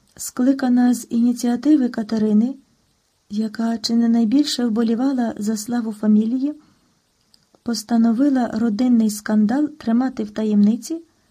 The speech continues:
але вістка про заручини панни Річинської з якимсь друкарем скоро оббігла все наше. Загадкою залишалася для Ольги та обставина,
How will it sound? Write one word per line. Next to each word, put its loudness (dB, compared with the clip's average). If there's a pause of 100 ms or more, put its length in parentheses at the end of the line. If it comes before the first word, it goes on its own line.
(560)
але 0
вістка -4
про -4
заручини -2
панни 0
Річинської -2
з -6
якимсь -2
друкарем -4 (400)
скоро 0
оббігла -2
все -4
наше. -2 (1700)
Загадкою -2
залишалася -2
для -2
Ольги 0
та -2
обставина, -2